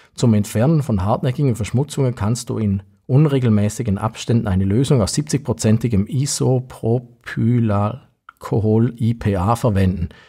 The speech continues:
Sprühe die Lösung niemals direkt auf das Display. Weitere Ersatzpolier-, Poliertücher kannst du über apple punkt com beziehen. Ich habe zum Glück noch ein anderes, das ich da vom Studio-Display her habe.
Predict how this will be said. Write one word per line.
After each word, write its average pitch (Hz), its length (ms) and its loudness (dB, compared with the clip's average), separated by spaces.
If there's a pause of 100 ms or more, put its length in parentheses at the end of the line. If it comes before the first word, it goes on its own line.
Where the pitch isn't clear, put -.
(260)
Sprühe 147 260 4
die 139 100 4
Lösung 127 300 4
niemals 131 300 4
direkt 110 360 0
auf 110 120 -2
das - 180 -6
Display. 85 480 -4
Weitere 123 360 0
Ersatzpolier-, 110 840 0
Poliertücher 123 800 2 (500)
kannst 117 300 2
du 127 40 2
über 101 200 0
apple 113 260 0
punkt - 360 -2
com 101 260 2
beziehen. 71 480 -6 (2000)
Ich - 160 2
habe 127 140 6
zum 131 160 4
Glück 113 200 4
noch 117 160 4
ein 117 100 4 (120)
anderes, 127 680 4 (1300)
das - 180 -4
ich 104 100 -2
da 101 100 0
vom 98 300 0
Studio-Display 120 760 -2
her 82 280 -2
habe. 101 320 -2